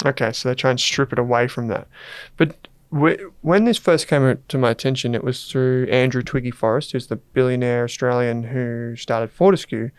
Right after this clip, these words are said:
He then did his P H D and talked, looked about, uh,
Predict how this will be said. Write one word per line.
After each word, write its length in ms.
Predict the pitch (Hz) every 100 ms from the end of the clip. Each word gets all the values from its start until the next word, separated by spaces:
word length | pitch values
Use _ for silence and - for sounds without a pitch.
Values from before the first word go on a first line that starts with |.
| - - _ _ _
He 180 | - 147
then 360 | 139 135 127 120
did 160 | 123
his 100 | 123
P 120 | -
H 200 | 131 127
D 180 | - 127
and 120 | 123 -
talked, 260 | 120 -
looked 220 | 123 135
about, 200 | - 110 -
uh, 40 | -